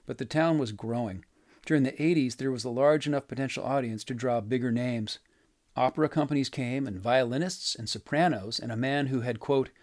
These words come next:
"trained a cat to perform the marvelous feat of picking up a soda water bottle and carrying it off the stage,"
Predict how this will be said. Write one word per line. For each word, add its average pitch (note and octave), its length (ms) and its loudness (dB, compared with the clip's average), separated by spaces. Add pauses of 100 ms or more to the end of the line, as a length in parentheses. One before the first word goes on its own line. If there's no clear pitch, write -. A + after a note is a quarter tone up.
(420)
"trained D#3 300 2
a F3+ 40 2
cat D3 360 0
to - 80 -12
perform C3+ 400 -2
the A#2 80 -2
marvelous B2+ 480 -2
feat D3+ 240 -4
of - 160 -18
picking C#3 280 -4
up B2+ 120 -10
a G#2 60 -8
soda C#3+ 360 2
water C3 320 0
bottle A#2+ 400 0 (240)
and G#2+ 160 -10
carrying C3+ 400 2
it C#3+ 220 -4
off A2 180 -6
the - 80 -8
stage," G#2+ 640 -4